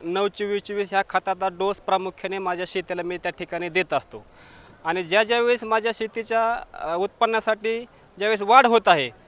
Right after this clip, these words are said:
त्यावेळेस प्रामुख्याने त्या ठिकाणी क्रॉपटेक नऊ चोवीस चोवीस असेल, बेनसल्फ असेल, अ, सहा बॅग वे-, वापरतो त्या ठिकाणी मी एकरी. ज्यावेळेस मी पहिलं वेगळ्या कंपनीचे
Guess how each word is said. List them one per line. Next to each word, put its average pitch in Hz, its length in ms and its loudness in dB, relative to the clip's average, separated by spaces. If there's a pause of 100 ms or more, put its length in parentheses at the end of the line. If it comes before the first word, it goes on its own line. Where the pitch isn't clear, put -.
(360)
त्यावेळेस 220 280 0
प्रामुख्याने 220 520 -4
त्या 220 160 -4
ठिकाणी 220 520 -4
क्रॉपटेक 202 640 -6
नऊ 208 180 -2
चोवीस 208 300 -8
चोवीस 208 180 -6
असेल, 202 360 -2 (460)
बेनसल्फ 202 540 -2
असेल, 202 400 0 (760)
अ, 170 440 -2 (260)
सहा 208 200 4
बॅग 202 220 4
वे-, 202 260 0
वापरतो 190 480 0
त्या 196 140 0
ठिकाणी 190 340 -2
मी 196 140 0
एकरी. 196 320 -2 (460)
ज्यावेळेस 226 320 6
मी 233 120 0
पहिलं 233 420 4
वेगळ्या 226 300 2
कंपनीचे 233 440 -2